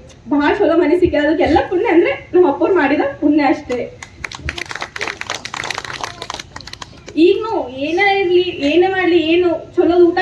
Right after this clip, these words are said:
ಕೇಳಲ್ಲ, ಏನ್ ಕೇಳಲ್ಲ. ಮುಂದೆನಾದ್ರೆ ಬರೇ ನುಚ್ಚು ಮಜ್ಜಿಗೆ ಅದೇ ಉಂಡು ಬರ್ತಾರ ಡ್ಯೂಟಿ ಡೈಲಿ ಬರೋದು ಒಂದೇ. ನಮ್ದು ಹೇಳ್ತಿರ್ತಾರ, ಏನೇ ಮಾಡ್ರಿ, ಏನೇ ಬಿಡ್ರಿ, but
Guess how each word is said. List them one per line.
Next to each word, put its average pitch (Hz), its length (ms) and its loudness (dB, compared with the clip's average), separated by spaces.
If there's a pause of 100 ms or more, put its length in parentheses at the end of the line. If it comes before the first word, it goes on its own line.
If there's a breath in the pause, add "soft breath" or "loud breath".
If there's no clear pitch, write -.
ಕೇಳಲ್ಲ, 320 280 2
ಏನ್ 320 220 2
ಕೇಳಲ್ಲ. 320 220 2
ಮುಂದೆನಾದ್ರೆ 339 480 0
ಬರೇ 311 320 0
ನುಚ್ಚು 320 440 2
ಮಜ್ಜಿಗೆ 302 440 0
ಅದೇ 277 240 0
ಉಂಡು 480 240 2
ಬರ್ತಾರ 403 360 0
ಡ್ಯೂಟಿ 285 360 4
ಡೈಲಿ 311 440 4
ಬರೋದು 339 380 0
ಒಂದೇ. 277 560 -2 (460)
ನಮ್ದು 339 220 0
ಹೇಳ್ತಿರ್ತಾರ, 440 600 -2
ಏನೇ 285 440 2
ಮಾಡ್ರಿ, 392 360 0
ಏನೇ 320 200 2
ಬಿಡ್ರಿ, 339 280 0
but 349 180 2